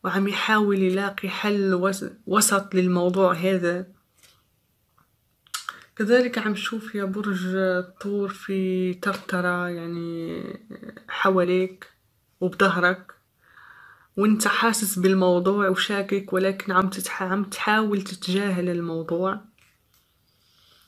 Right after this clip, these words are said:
وكذلك في منكم اللي نفد صبره خلاص.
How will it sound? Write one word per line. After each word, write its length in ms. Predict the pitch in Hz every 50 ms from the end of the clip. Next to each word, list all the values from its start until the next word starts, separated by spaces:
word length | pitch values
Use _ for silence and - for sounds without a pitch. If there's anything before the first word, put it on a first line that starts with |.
| _ _ _ _ _ _ _ _ _ _ _ _ _ _ _ _ _ _ _ _ _ _ _ _ _ _ _ _ _ _ -
وكذلك 560 | 180 - - 196 190 208 220 226 226 220 220 220
في 180 | - 226 214
منكم 480 | 208 214 226 220 214 220 220 208 208 208
اللي 240 | 202 202 196 196 196
نفد 380 | 208 220 214 - 208 190 196
صبره 480 | - - 202 190 180 175 175 175 180 185
خلاص. 800 | - - 190 185 180 180 175 175 185 185 - - - - -